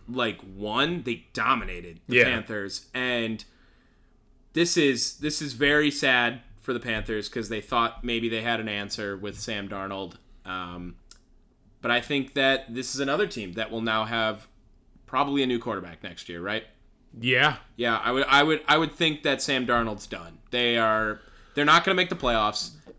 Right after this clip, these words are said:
Speaker 1: and
Speaker 2: Not,
Speaker 1: they've
Speaker 2: no.
Speaker 1: seen how terrible he's played the last few weeks.
Speaker 2: No, is this three straight losses? Four straight losses? What?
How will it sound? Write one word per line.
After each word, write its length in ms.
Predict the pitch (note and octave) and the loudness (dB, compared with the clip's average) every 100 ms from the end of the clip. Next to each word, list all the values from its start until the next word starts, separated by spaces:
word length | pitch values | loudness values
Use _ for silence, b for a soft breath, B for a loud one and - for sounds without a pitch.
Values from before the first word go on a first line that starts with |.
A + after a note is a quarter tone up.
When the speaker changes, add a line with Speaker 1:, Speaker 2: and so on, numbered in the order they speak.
| B2+ | 0
Speaker 1:
and 280 | B2 A#2+ | 2 6
Speaker 2:
Not, 140 | A#2+ C3+ | 8 8
Speaker 1:
they've 200 | B2+ B2+ | 6 4
Speaker 2:
no. 60 | |
Speaker 1:
seen 380 | G#2+ - D3+ C#3+ | 2 2 4 4
how 360 | B2+ - C3 C#3+ | 0 2 4 4
terrible 480 | - C#3 A#2 G#2+ G#2 | 2 0 0 -2 -6
he's 140 | G2+ | -8
played 260 | - A2 G2+ | -6 -6 -4
the 60 | |
last 320 | G2+ G2+ F#2+ - | -4 -4 -6 -8
few 160 | G2+ | -6
weeks. 500 | F#2+ F2+ E2+ - - b b b - | -6 -8 -8 -10 -10 b b b -4
Speaker 2:
No, 120 | D3 | 0
is 180 | C#3 C3+ | 0 0
this 180 | E3+ D3+ | -2 -4
three 200 | - E3 | -4 -4
straight 360 | D#3+ - D#3+ D3 | -4 -2 0 2
losses? 520 | A#2+ C#3 - F3 E3+ | 2 0 0 0 -2
Four 220 | - C#3+ | 0 0
straight 240 | D3 F3 E3 | 0 -2 0
losses? 600 | F3 F3 - F#3 E3+ - | 0 -2 -2 -2 -2 -4
What? 300 | C3 F#2 F#2 | -2 -2 -6